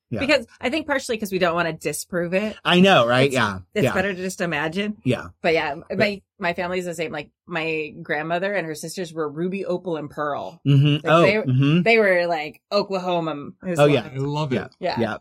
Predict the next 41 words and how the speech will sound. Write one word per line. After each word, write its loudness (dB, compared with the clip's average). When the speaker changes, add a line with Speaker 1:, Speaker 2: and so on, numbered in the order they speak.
Speaker 3:
That's -2
Speaker 1:
Yeah. 0
Speaker 3:
amazing. -4
Speaker 1:
Yeah. 0
We, 4
um, 0
uh, -2
so, 0
uh, -2
when 4
I 2
was 0
in 0
high 0
school, -4
we -2
learned -4
about, -4
like, -12
announcer -4
voice 0
and, -4
you 0
know, 0
and 0
how, -2
you 6
know, 4
and 2
Speaker 2:
<laughs> -
Yeah. -4
Speaker 1:
how 0
to, 2
like, -4
do 2
the 0
radio 2
voi-, 0
radio 0
announcer -2
voice. -2